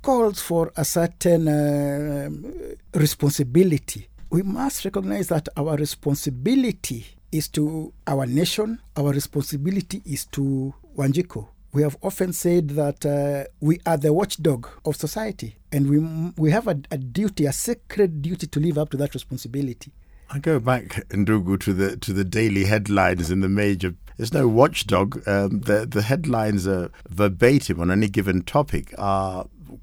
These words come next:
Speaker 2: should we say, the same across the board? Everybody's saying the same thing.
Speaker 1: If
Speaker 2: Or maybe I'm reading the wrong newspapers
Speaker 1: Let me tell
Speaker 2: daily.
Speaker 1: you, uh, maybe you're reading the wrong newspaper. Let me put it this way.
Speaker 2: Yes.
Speaker 1: If the topic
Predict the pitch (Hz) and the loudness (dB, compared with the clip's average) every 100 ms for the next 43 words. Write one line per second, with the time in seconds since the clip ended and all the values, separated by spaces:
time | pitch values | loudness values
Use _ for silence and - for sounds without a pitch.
0 | - - 185 165 160 - 165 185 208 - | -14 -4 -2 0 -2 0 0 -2 -4 -2
1 | 95 - 127 143 147 117 - 143 - 117 | 0 2 2 2 -2 -4 -4 -6 -4 -6
2 | 110 120 135 139 - - - - - 131 | -2 0 -2 -6 -12 -20 -20 -20 -6 -2
3 | 143 143 143 131 123 139 131 120 113 - | -2 0 0 0 0 -2 -2 -2 -2 -2
4 | 127 110 - - 117 82 82 - - - | -2 -2 -4 -4 -4 -4 -8 -10 -20 -8
5 | - 285 277 - - 120 123 123 117 117 | 4 4 4 -4 -6 0 2 2 2 2
6 | 110 107 101 110 95 95 95 104 101 110 | 2 0 2 2 2 0 2 2 2 0
7 | 113 - 95 87 262 254 - 185 180 156 | -2 -4 -4 -2 0 4 4 4 4 2
8 | 147 - - 156 147 143 151 233 185 151 | 0 -4 -6 -2 0 0 0 -2 0 -2
9 | 170 147 135 156 156 147 147 139 247 202 | -2 -2 -2 -2 -4 -10 -4 2 4 6
10 | 170 135 151 - 120 101 131 101 - - | 4 4 2 0 -8 -2 0 0 -2 -14
11 | - - - - - - - 254 269 - | -20 -20 -20 -20 -20 -20 -4 2 2 2
12 | - - - 160 - 208 - 143 - | -4 -16 -8 -8 -4 -6 -4 -8 -8